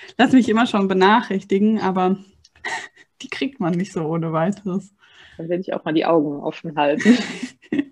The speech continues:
Speaker 1: Ja, ist jetzt ein Dille und
Speaker 2: Ja.
Speaker 1: Kamille ja nach Köln auch gekommen.
Speaker 2: Ja, das habe ich auch gelesen. Da
Speaker 1: Ja.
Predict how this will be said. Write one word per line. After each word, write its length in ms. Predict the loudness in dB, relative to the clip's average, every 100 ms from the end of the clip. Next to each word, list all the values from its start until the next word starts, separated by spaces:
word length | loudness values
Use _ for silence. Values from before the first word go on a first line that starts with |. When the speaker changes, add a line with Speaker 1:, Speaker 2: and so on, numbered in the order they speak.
| -2
Speaker 1:
Ja, 120 | 2
ist 100 | 2
jetzt 220 | 0 2
ein 80 | 4
Dille 180 | 4 2
und 100 | 0
Speaker 2:
Ja. 60 | 2
Speaker 1:
Kamille 220 | 0 2 0
ja 100 | -2
nach 160 | -4
Köln 280 | -4 -4 -2
auch 180 | -4 -8
gekommen. 500 | -12 -8 -8 -8 -10 _ _ _ 2
Speaker 2:
Ja, 180 | 4 4
das 140 | -4 -2
habe 120 | -2
ich 120 | -2
auch 80 | -4
gelesen. 600 | -2 0 -2 -4 -10 -14 _
Da 180 | -12 -10
Speaker 1:
Ja. 180 | -6 -8